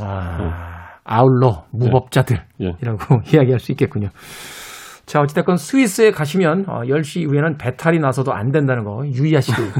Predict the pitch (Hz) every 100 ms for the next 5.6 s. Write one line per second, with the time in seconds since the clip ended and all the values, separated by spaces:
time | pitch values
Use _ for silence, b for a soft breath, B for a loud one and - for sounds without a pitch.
0 | - 127 123 110 - 135 104 - - B
1 | B B B B - 190 180 226 233 247
2 | 226 254 220 240 - 262 180 127 160 156
3 | 160 220 254 220 214 202 196 196 214 -
4 | 233 - 262 185 180 214 170 120 - 262
5 | - 269 247 233 240 151